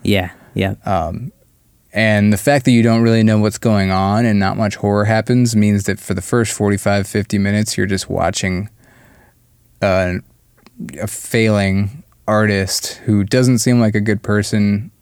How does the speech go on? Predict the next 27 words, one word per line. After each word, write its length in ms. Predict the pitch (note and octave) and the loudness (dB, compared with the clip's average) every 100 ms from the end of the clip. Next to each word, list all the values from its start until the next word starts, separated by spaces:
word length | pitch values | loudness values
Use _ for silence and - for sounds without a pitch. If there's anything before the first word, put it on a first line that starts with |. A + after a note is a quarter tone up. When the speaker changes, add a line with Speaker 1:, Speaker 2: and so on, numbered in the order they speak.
| _ | _
Speaker 1:
Mm-hmm. 280 | G2 G2 F#2 | -4 -2 -2
Speaker 2:
who 200 | G#2+ G#2 | 0 0
has 220 | G2+ A2 | 2 0
horrible 380 | G#2+ A2 G#2 G2 | 2 2 2 0
friends, 560 | F#2+ G#2+ G2 F#2+ F#2+ - | -2 -2 0 -2 -4 -4
like, 300 | F#2+ G2+ - _ _ _ _ _ _ _ _ _ _ | -6 -8 -14 _ _ _ _ _ _ _ _ _ _
doing 260 | - C3 A#2+ | 2 4 4
bad 240 | G#2+ G2+ | 2 0
things 440 | G2 G#2 G2 G2+ G2+ | 0 -2 0 -2 -4
and, 120 | G2 | -6
like, 160 | G2 G#2 | -6 -4
saying 380 | - A#2 G#2 | 0 0 2
mean 260 | G2 G2+ G2+ | 0 -2 -4
things, 540 | G2+ G2+ G2 G2+ G#2+ | -2 -2 -2 -4 -8
and 220 | - G#2+ G#2+ - _ - | -8 -10 -10 -16 _ -6
Speaker 1:
Yeah. 260 | G2+ G2 F2+ - _ _ | 0 0 -2 -8 _ _
Speaker 2:
it, 200 | - - - _ | -20 -20 -20 _
it 100 | A#2 | -2
got 200 | A2 G#2 | 2 2
a 60 | F#2+ | 2
little, 340 | F#2+ F#2+ F#2+ - A3+ - | 0 -2 -4 -10 -14 -12
like, 140 | G2 - | -8 -2
"Why 100 | G2+ | -2
am 120 | G2 | -2
I 60 | F#2 | -2
watching 420 | G2 G2+ - B2+ | -2 -2 0 0
this?" 320 | C3+ C#3+ - | 0 -2 -8